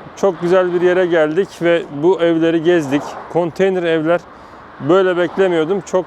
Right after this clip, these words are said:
bence çok güzel. Bütçe dostu evler. Yani eğer böyle bir, e, prefabrik ev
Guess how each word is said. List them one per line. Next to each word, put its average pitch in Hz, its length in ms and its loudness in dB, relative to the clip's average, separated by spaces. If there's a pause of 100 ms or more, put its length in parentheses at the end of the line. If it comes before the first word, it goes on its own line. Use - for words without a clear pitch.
bence 165 280 0
çok 190 300 -2
güzel. 190 260 2 (640)
Bütçe 170 380 0
dostu 185 340 0
evler. 151 360 2 (160)
Yani 156 240 2
eğer 175 240 2
böyle 175 300 2
bir, 170 120 4 (160)
e, 151 260 2 (140)
prefabrik 165 560 -2
ev 165 180 0